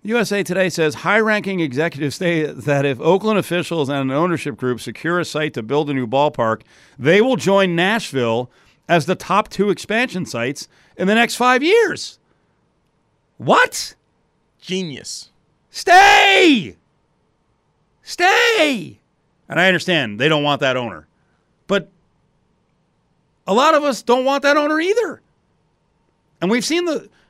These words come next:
Speaker 1: I've, we've seen multiple people write, "Vegas is hot as a pistol. It's a juicy expansion market. Why would you give us the A's and then turn around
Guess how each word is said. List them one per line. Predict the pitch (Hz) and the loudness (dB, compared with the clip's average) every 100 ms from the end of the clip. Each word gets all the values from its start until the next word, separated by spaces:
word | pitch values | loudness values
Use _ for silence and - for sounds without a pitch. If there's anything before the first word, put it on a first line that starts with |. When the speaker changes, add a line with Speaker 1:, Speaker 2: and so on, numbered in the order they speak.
| _ | _
Speaker 1:
I've, | - 196 - | -4 -4 -4
we've | 156 185 | -4 -2
seen | - 208 | 0 2
multiple | 175 226 220 220 | 4 4 2 -2
people | 180 156 | 0 -2
write, | 143 110 87 _ _ _ - | 0 0 -4 _ _ _ -4
"Vegas | 120 185 196 202 - | 2 4 4 2 0
is | - 143 127 117 107 - _ _ | -2 0 0 -4 -8 -16 _ _
hot | _ 151 190 | _ 2 2
as | 190 | 2
a | 196 | 0
pistol. | 135 117 120 110 107 _ _ _ _ _ | -2 -2 -2 -2 -4 _ _ _ _ _
It's | 135 143 | -6 -4
a | 120 101 87 | -4 -6 -12
juicy | 82 104 175 220 - 208 196 135 | -16 -4 0 0 -2 -4 -4 -8
expansion | 139 - 160 147 135 | -10 -6 -6 -6 -8
market. | 117 113 104 95 _ _ | -8 -8 -10 -14 _ _
Why | - 139 226 | -4 0 2
would | 294 285 | 0 -4
you | 233 | -6
give | 185 196 | -2 0
us | 165 147 | 0 -2
the | - 131 | -4 -6
A's | 120 85 80 - _ _ | -4 -6 -12 -18 _ _
and | 156 175 | -2 0
then | 190 | 0
turn | 170 262 | 0 0
around | 240 196 202 160 147 147 | 2 2 4 4 0 -4